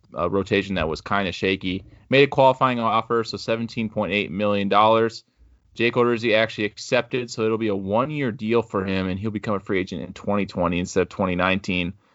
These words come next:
which had, twenty twenty has a lot of a, a lot thinner starting pitcher class, so I'm guessing he's going for the money there. But I think it's a good deal for both sides. Is that how you guys saw it, Nick?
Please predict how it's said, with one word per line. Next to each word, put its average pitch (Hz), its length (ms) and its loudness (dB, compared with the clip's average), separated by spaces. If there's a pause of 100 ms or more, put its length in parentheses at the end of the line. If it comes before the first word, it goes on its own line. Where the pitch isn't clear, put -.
(160)
which 92 180 0
had, 85 340 2
twenty 117 200 2
twenty 104 220 2
has 95 100 2
a 92 40 2
lot 90 200 4
of 90 100 2
a, 85 100 0 (180)
a 78 120 -2
lot 90 300 0
thinner 87 400 -4 (240)
starting 92 320 0
pitcher 90 260 -4
class, 82 400 2
so 87 100 -2
I'm 87 140 -2
guessing 92 240 -4
he's 92 180 -4
going 87 220 0
for 95 140 -6
the 82 80 -2
money 95 360 0 (320)
there. 120 320 8
But 107 400 6
I 110 80 4
think 131 160 2
it's 117 120 -2
a 113 40 -2
good 117 220 0
deal 110 240 0
for 98 120 -8
both 101 240 0
sides. 85 400 -6
Is 90 80 -14
that 98 160 -4
how 95 380 -2
you 98 160 -6
guys 110 240 0
saw 120 240 2
it, 123 100 -12
Nick? 107 360 -8